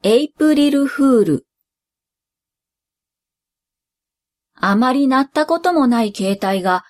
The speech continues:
朝から鳴りっぱなしだ。ねえねえ、ヤビシ君、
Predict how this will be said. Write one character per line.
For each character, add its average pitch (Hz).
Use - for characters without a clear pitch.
朝 262
か 175
ら 165
鳴 175
り 254
っ 269
ぱ 330
な 339
し 339
だ。 311
ね 311
え 269
ね 320
え、 -
ヤ 311
ビ 339
シ -
君、 320